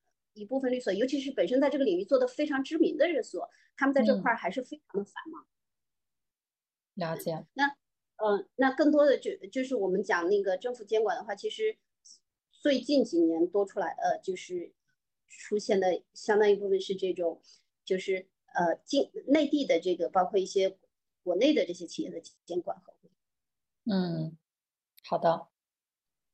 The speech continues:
Speaker 2: Vicky，您可以继续，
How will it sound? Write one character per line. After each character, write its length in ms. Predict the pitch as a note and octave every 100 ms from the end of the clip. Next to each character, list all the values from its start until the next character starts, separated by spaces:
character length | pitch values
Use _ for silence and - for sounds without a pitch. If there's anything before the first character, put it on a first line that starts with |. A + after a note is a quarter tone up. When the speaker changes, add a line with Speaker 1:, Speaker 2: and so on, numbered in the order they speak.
| _ _ _ _ _ _ _ _ _ _ _ -
Speaker 2:
Vicky， 260 | A#3 A#3+ F#3+
您 140 | G#3+
可 80 | A#3
以 100 | G3+
继 140 | A3
续， 400 | G#3+ A#3 F#3+ -